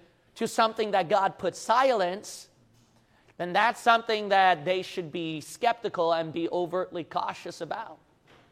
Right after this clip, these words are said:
Uh, why do they make a big deal about trying to draw an attention to his silence years? That's something that they shouldn't put too much attention upon. And they're violating Scripture. They're violating God's tendency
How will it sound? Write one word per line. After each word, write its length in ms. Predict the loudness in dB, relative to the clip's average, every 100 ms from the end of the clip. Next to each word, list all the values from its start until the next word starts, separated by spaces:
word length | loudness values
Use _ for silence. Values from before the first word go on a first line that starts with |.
| _ _ _ _ _ -8
Uh, 280 | 0 2 2
why 200 | 2 2
do 120 | 2
they 180 | 0 0
make 220 | -2 -6
a 40 |
big 280 | -4 -4 -4
deal 260 | -2 0 2
about 400 | 2 2 0 -6 _ _ _ _
trying 260 | -4 -2 -2
to 80 | -4
draw 280 | 0 0 0
an 100 | -4
attention 480 | -4 -6 -6 -14
to 260 | -10 -6 -6
his 240 | -6 -10
silence 480 | -6 -6 -6 -10 -14
years? 260 | -16 -16 -8
That's 200 | -8 -4
something 300 | -6 -6 -2
that 320 | 0 0 -4 -16 _ -6
they 100 | -6
shouldn't 420 | -4 -6 -6 -10 -16 _ _ _
put 280 | -6 -6 -8
too 160 | -10 -6
much 260 | -6 -6 -10
attention 540 | -8 -8 -8 -8 -8
upon. 340 | -8 -12 -16 -20 _ _ -14
And 140 | -4
they're 100 | -2
violating 640 | 2 2 2 0 -2 -6
Scripture. 540 | -10 -4 -4 -4 -6 -6
They're 160 | -4
violating 560 | -2 -2 -2 -4 -6 -4
God's 260 | -2 -2 -4
tendency 640 | -10 -8 -8 -6 -6 -6